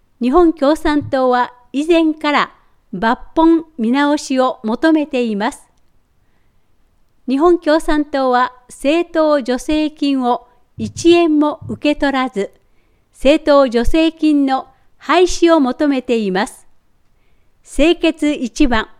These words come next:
日本共産党を来年夏の参議院選挙で伸ばしてください。新しい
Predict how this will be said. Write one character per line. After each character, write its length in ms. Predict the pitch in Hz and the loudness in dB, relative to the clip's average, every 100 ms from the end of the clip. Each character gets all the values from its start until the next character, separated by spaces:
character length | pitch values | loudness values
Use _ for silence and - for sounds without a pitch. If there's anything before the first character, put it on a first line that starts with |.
| _ _ _ _ _ _ _ - | _ _ _ _ _ _ _ -8
日 80 | 247 | -2
本 240 | 294 269 | -2 -2
共 240 | - 247 - | -2 -2 -2
産 280 | - 320 | 0 -2
党 380 | 302 302 269 254 | -2 -2 0 0
を 220 | 254 - _ _ _ _ | -2 -6 _ _ _ _
来 260 | 208 262 320 | -8 -2 0
年 320 | 294 302 285 | 0 0 -2
夏 280 | 254 269 349 | -4 -6 -2
の 240 | 320 311 - - | -2 -2 -8 -14
参 340 | - 285 339 | -4 0 0
議 100 | 330 | 2
院 160 | 339 330 | 2 0
選 240 | - 311 | 0 -4
挙 200 | 311 294 | -2 -4
で 300 | 262 269 - - | -4 -4 -8 -12
伸 140 | 220 | -8
ば 160 | 240 302 | -4 -4
し 80 | - | -6
て 160 | 262 | -8
く 100 | 254 | -6
だ 160 | 240 262 | -6 -6
さ 200 | - 247 | -4 -4
い。 120 | 226 - _ _ _ _ _ _ _ _ _ _ _ _ _ | -4 -10 _ _ _ _ _ _ _ _ _ _ _ _ _
新 380 | - 247 311 311 | -10 -4 0 0
し 320 | 311 294 262 | -2 -4 -4
い 80 | 247 | -6